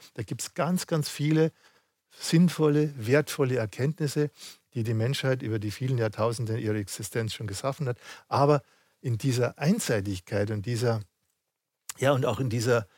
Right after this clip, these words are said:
äh, in, in, in, in einer Weise, wo, wo, wo man den Menschen nicht gerecht wird, wo man den Menschen nicht sieht, wie sie wirklich sind,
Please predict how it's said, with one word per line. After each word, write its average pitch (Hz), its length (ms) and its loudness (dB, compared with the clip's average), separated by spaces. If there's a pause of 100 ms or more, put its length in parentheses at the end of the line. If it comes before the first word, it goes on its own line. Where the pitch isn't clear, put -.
(640)
äh, 120 240 4 (1600)
in, 127 120 -4
in, 143 340 -2
in, 139 160 0
in 127 140 -2
einer 120 280 0
Weise, 131 280 2
wo, 120 200 -2
wo, 120 160 -2
wo 139 120 2
man 120 160 -4
den 123 140 0
Menschen 147 280 2
nicht 131 140 0
gerecht 170 400 0
wird, 113 140 -4
wo 120 80 -4
man 113 120 -2
den 120 120 -2
Menschen 147 240 0
nicht 131 160 -2
sieht, 156 260 0
wie 131 60 0
sie 127 240 -2
wirklich 135 280 -2
sind, 131 380 2